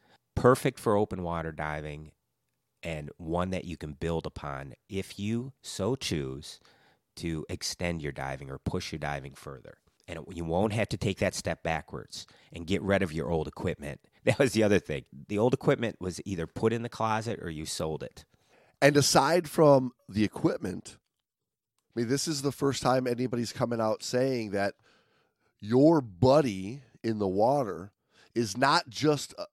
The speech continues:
Speaker 2: another body, a body there. It's somebody who is trained like you,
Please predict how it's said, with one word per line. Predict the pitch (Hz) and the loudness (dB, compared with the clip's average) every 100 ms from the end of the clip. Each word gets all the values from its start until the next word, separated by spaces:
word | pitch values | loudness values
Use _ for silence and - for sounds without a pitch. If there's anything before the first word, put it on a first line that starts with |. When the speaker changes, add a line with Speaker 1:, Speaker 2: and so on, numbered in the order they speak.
| _ _ | _ _
Speaker 2:
another | 113 107 120 123 120 | -2 2 4 4 2
body, | 95 80 110 139 151 120 92 - _ - | 0 2 6 8 8 4 -2 -8 _ -2
a | 107 | 0
body | 104 139 190 208 170 | 4 4 4 2 0
there. | 107 55 - _ - | -2 -4 -14 _ -8
It's | - 131 | -6 -2
somebody | - 165 160 160 156 | 0 2 4 4 2
who | 139 143 127 | 2 2 4
is | 117 98 - _ _ _ _ - | 2 0 -10 _ _ _ _ -4
trained | - 101 101 104 | 2 4 4 2
like | 104 - | 2 0
you, | 117 120 151 | -2 0 -4